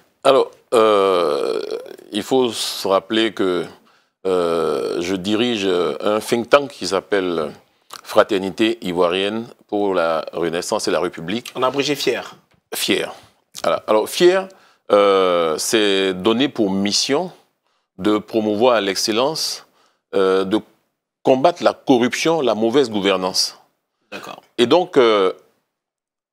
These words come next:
Speaker 1: augmenter les tarifs de façon illégale, euh, même si ce n'est pas de la corruption en tant que telle, mais c'est un acte de mauvaise gouvernance.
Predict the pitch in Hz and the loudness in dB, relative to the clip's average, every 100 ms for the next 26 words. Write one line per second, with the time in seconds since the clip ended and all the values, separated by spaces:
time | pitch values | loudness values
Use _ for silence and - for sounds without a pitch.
0 | - 127 123 131 135 - 180 127 - 110 | 2 2 4 2 2 2 2 4 4 2
1 | 104 113 - - - 95 98 95 95 104 | 2 -4 -8 -12 -4 0 2 0 0 -2
2 | - 127 - 113 101 98 139 180 185 - | -2 -4 -2 0 0 2 2 2 -6 -14
3 | _ _ _ _ - 101 98 95 92 107 | _ _ _ _ 0 2 4 2 2 2
4 | 160 165 170 113 107 127 120 - 98 95 | 0 0 -2 0 2 4 2 0 0 2
5 | 90 90 _ - 113 104 - 131 98 87 | 2 0 _ 0 2 2 0 0 0 -2
6 | 104 92 - 170 202 180 - - - 107 | -2 -2 0 0 0 -10 -18 -20 -8 -2
7 | - 220 143 127 131 160 113 101 101 113 | 0 2 0 2 2 0 0 -2 2 2
8 | 113 135 101 92 92 87 92 - - | 2 2 0 -2 0 0 -2 -6 -8